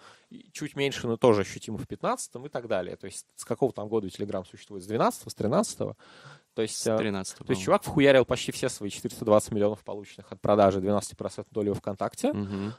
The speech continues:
Speaker 1: А, м, а дальше
Speaker 2: Это
Speaker 1: и
Speaker 2: круто.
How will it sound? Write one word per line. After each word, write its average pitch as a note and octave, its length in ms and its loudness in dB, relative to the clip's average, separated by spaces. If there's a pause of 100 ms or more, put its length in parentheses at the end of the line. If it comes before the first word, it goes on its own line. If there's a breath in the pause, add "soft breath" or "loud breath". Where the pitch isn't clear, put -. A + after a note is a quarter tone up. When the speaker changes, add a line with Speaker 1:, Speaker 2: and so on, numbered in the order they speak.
(100)
Speaker 1:
А, G#2 480 6
м, G#2+ 800 0 (260)
а A2 160 2 (300)
дальше B2+ 500 4
Speaker 2:
Это A#3+ 280 4
Speaker 1:
и - 40 0
Speaker 2:
круто. G2+ 380 0